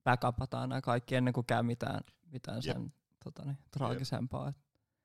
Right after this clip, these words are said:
Speaker 1: et ne kaikki tuhoutuu tai meidän tää saarivaltio uppoo tai
Speaker 2: Mm.
Speaker 1: jää tsunamin alle. Kaikki vaarat on kuitenkin tällaisessa saarella mahdollista.
Speaker 2: Se on just näin.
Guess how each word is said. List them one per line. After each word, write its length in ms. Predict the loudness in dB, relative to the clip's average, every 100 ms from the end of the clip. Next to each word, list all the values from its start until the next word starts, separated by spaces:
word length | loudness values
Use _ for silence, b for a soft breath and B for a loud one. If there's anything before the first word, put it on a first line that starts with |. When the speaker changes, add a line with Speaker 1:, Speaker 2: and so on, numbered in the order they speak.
| _ _ _ -8
Speaker 1:
et 80 | -2
ne 80 | 2
kaikki 300 | 4 2 0
tuhoutuu 600 | 2 6 6 4 0 -2
tai 260 | -4 -4 -6 _ _ _ _ _ -12
meidän 260 | -8 -6
tää 240 | -2 -2 0
saarivaltio 760 | 4 6 6 4 2 4 2
uppoo 380 | 0 -4 -4 -2
tai 220 | -2 -2 -4 -10
Speaker 2:
Mm. 260 | -10 -8 -8 -4
Speaker 1:
jää 160 | -2 -2
tsunamin 440 | 0 2 2 4
alle. 260 | 4 4 4
Kaikki 300 | 4 4 6
vaarat 280 | 8 8 4
on 100 | 4
kuitenkin 340 | 6 6 4 2
tällaisessa 380 | 2 2 2
saarella 280 | 4 6 6
mahdollista. 520 | 4 4 4 2 -2 B B B B -4
Speaker 2:
Se 200 | 2 2
on 160 | 2 2
just 220 | 2 0 -2
näin. 140 | -2